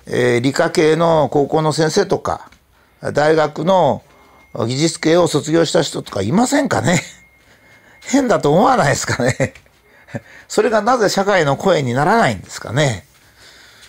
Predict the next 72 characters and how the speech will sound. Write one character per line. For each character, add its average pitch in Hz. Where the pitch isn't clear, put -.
私、 156
ま 165
あ、 117
き -
ょ-、 110
昨 -
日 156
の 165
<clears throat> -
感 147
染 170
者 117
っ -
て -
い -
う -
の 107
は、 139
現 175
在 143
発 123
表 151
さ 147
れ 143
て -
る 131
人 135
の 113
十 147
倍 175
か 147
二 135
十 165
倍 156
か 160
も 117
わ 113
か 143
ら 170
な 147
い 98
っ -
て -
言 127
い 160
な 165
が 160
ら、 139
そ -
の 185
首 175
相 202
の 196
話 185
が 143
あ 180
っ -
た 131
翌 143
日 190
の 185
今 254
日 226
の 147
テ 196
レ 160
ビ 131
で 156
も 110
で 87
す -
ね、 104